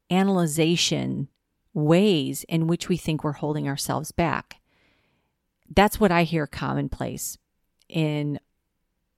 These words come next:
common language, in why people think they're being, they, they can't make the big leap, or what, what is their upper limit problem, or what's keeping them closed in.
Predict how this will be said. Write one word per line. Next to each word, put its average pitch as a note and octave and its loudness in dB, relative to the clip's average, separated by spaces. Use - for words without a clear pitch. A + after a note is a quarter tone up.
common F3 2
language, - -4
in C#3+ -4
why E3+ 2
people E3+ -6
think D3 -6
they're C#3+ -6
being, C#3 -10
they, D3 -2
they D#3 0
can't - -4
make D3+ -4
the C#3+ -6
big C#3 -6
leap, C#3+ -8
or C#3+ -4
what, C#3+ -2
what F3 4
is F3+ 4
their D#3 4
upper D3+ -2
limit C#3+ -6
problem, C#3 -4
or C#3 -2
what's D#3 -2
keeping E3 -6
them C#3+ -4
closed C#3 -4
in. - -6